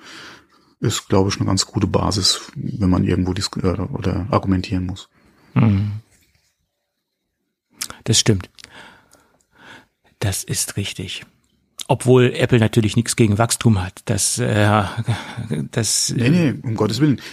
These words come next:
Speaker 1: Ich sag ja, ich glaube, Apple wäre es ganz recht, wenn sie mehr Abonnenten hätten. Nur
Speaker 2: Ja, ja,
Speaker 1: mit
Speaker 2: klar.
Speaker 1: der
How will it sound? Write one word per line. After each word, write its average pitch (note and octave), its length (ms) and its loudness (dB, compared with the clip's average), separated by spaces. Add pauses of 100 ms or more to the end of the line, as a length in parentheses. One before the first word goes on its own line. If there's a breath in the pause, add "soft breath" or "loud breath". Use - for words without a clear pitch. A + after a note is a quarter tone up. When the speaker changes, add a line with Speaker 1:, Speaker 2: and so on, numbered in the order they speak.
Speaker 1:
Ich G#2 100 -4
sag D#3+ 160 0
ja, D#3+ 100 0
ich A2+ 160 -8
glaube, B2 240 2
Apple B2 240 -2
wäre A#2+ 200 2
es A#2 120 -2
ganz A2+ 180 0
recht, A#2+ 160 -4
wenn A2+ 120 -2
sie G#2 80 -4
mehr G#2 120 -2
Abonnenten G#2 400 -4
hätten. G2+ 400 -6
Nur G#2 120 0
Speaker 2:
Ja, A#2 80 4
ja, A2+ 160 2
Speaker 1:
mit G#2+ 100 -4
Speaker 2:
klar. A2 200 -2
Speaker 1:
der - 140 -8